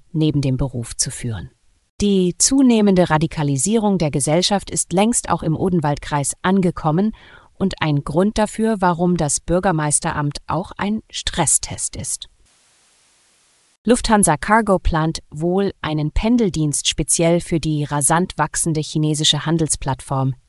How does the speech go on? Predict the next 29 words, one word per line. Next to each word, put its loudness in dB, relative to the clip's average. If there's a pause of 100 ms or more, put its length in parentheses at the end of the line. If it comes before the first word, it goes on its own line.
Temu. -2 (800)
Chinesische 2
E-Commerce-Apps -2
mischen 2
seit -2
einiger 0
Zeit -4
den -2
Onlinehandel -2
in -4
Europa 2
auf 0 (100)
und -2
wachsen 0
in -2
atemberaubendem 0
Tempo. -6 (420)
Laut 2
aktuellen 0
Daten 2
der 0
Nachrichtenagentur -2
Reuters -2 (100)
verschicken -2
die -4
Plattformen -2
Temu 2
und -2
Shein 0